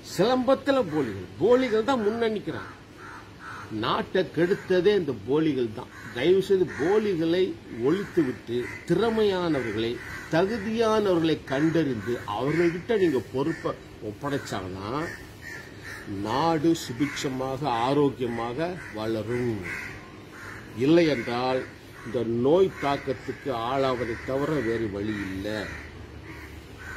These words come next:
இப்ப நாட்டு மக்களுக்கு எளிமையான உடற்பயிற்சி உடனே செய்யணும், வேற வழி இல்ல. நான் சில பயிற்சிகளை செய்து காட்டுறேன், நீங்க பாருங்க.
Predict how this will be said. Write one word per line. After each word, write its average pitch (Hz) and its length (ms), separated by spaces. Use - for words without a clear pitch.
இப்ப 143 200
நாட்டு 190 380
மக்களுக்கு 131 580
எளிமையான 175 720
உடற்பயிற்சி 135 640
உடனே 160 360
செய்யணும், 123 360
வேற 107 200
வழி 147 240
இல்ல. 110 120
நான் 127 220
சில 120 140
பயிற்சிகளை 175 540
செய்து 160 320
காட்டுறேன், 143 440
நீங்க 113 180
பாருங்க. 117 320